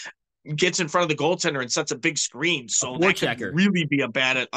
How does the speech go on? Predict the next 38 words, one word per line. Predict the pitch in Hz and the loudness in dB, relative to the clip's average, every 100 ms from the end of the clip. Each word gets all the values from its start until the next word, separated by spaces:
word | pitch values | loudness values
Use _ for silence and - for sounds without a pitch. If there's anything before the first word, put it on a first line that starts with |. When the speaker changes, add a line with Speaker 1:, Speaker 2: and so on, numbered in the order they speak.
| 139 | 0
Speaker 1:
effect | 147 117 | 0 0
to | - | -2
the | 120 | -2
Bandits. | 110 110 101 87 - - - | 0 0 -2 -4 -4 -6 -12
Speaker 2:
A | - | -8
forechecker | 143 175 185 113 101 110 | -2 0 0 -4 -4 -8
for | 113 | -8
sure. | - 143 | -6 -2
He's | 123 139 | 0 0
gonna | 165 | -2
be | 120 | -2
digging | 127 120 | 0 -2
out | 113 110 | -2 -4
of | |
those | 104 104 | -6 -6
loose | 113 110 | -4 -4
balls | - 107 101 | -6 -8 -8
in | 98 | -12
the | |
corner. | 95 104 95 104 131 - _ - | -14 -12 -10 -8 -10 -14 _ -16
<laughs> | - | -8
You | 208 - - | -8 -8 -2
Speaker 1:
Sure. | 113 120 | 2 2
Speaker 2:
look | - | 2
at | 214 | 0
the | 180 | 0
size | - 165 170 | 0 0 0
of | 139 | 0
Justin | 143 139 - | -2 -2 -4
Martin | 117 120 123 | -4 -2 -2
and | 110 110 | -4 -8
look | 110 | -6
at | 139 | -6
the | 127 | -4
size | 120 - 143 131 | -8 -4 -4 -4
of | 127 | -6
Mike | 113 135 131 | -4 -4 -6
Triolo. | - 120 123 123 104 | -4 -2 -2 -2 -4